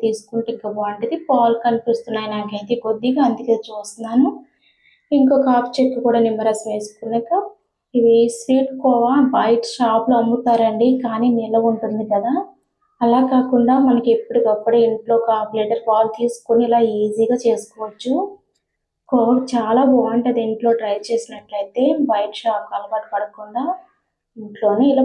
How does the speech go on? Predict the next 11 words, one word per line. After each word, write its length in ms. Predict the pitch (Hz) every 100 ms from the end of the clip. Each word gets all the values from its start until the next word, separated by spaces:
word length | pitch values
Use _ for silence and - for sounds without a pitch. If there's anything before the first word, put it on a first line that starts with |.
| 262
పొంగి 220 | 240 247 262
వచ్చిన 240 | 262 254 226
తర్వాత 280 | 220 220 294 285 233
పాలన్నీ 380 | 220 233 247 233
విరిగిపోయినాయి. 680 | 233 233 214 214 208 262 427 466 - _ _ _ _ _ _ _ _ _ _ _ _ _ _ _ _ -
ఇవైతే 460 | 262 233 220 - 311 466 - - _ _ _ 285
ఫిల్టర్ 340 | 285 - 269 262
చేసుకున్నాను 600 | 262 - 233 220 214 214
నేను 140 | 214 220
మళ్ళీ. 260 | 214 285 403 - - _ _ _ _ _ _ _ _ _ _ _ _ _ _ _ _ _ _ _ _ _ _ _ _ _ -
మనకి 280 | 247 247